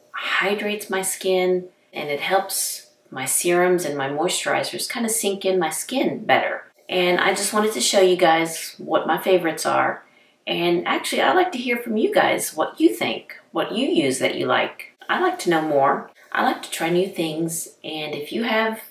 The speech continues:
you know, an essence, a toner that you, you, that you like,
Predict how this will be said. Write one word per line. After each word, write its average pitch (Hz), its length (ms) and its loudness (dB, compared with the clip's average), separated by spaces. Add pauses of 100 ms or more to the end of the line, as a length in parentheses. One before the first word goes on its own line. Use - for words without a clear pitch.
(120)
you 185 100 0
know, 180 120 2
an - 120 -2
essence, 170 540 0
a - 80 -8
toner 160 800 -2 (640)
that - 180 -2
you, 196 240 4 (200)
you, 175 280 -8
that 143 220 2
you 175 140 0
like, 220 460 0